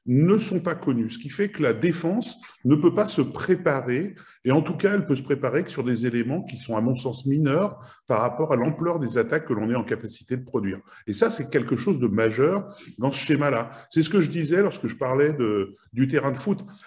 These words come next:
L'ampleur, le, l'ampleur du terrain de foot, elle est inconnue pour l'adversaire. Donc, dès qu'il rentre chez nous, il rentre, c'est quelque chose qu'il ne maîtrise pas, avec des barrières finalement insondables, sur lesquelles il n'est pas en position de, se,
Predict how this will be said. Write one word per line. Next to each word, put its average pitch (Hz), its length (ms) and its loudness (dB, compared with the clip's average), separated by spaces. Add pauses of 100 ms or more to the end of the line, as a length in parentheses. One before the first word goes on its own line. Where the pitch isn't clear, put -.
L'ampleur, 196 800 6
le, 135 340 2
l'ampleur 196 320 0
du 180 140 0
terrain 135 220 -2
de 120 40 -4
foot, 202 260 -4
elle 120 140 2
est 135 280 -2
inconnue 202 520 2
pour 175 180 -2
l'adversaire. 151 540 -4 (520)
Donc, 127 180 2
dès 208 120 2
qu'il 202 160 -2
rentre 190 180 0
chez 147 140 2
nous, 208 160 2
il 165 80 2
rentre, 196 240 0 (160)
c'est - 280 -16
quelque - 240 0
chose 226 240 -2
qu'il 131 160 -2
ne 113 120 4
maîtrise 165 420 -4
pas, 175 340 -4 (220)
avec 127 240 0
des 131 140 2
barrières 117 580 0
finalement 104 380 -6
insondables, 147 680 -2 (280)
sur 127 200 2
lesquelles 160 280 0
il 139 80 0
n'est 98 80 2
pas 190 100 -6
en 190 100 -4
position 143 520 -2
de, 196 100 -6
se, 110 380 0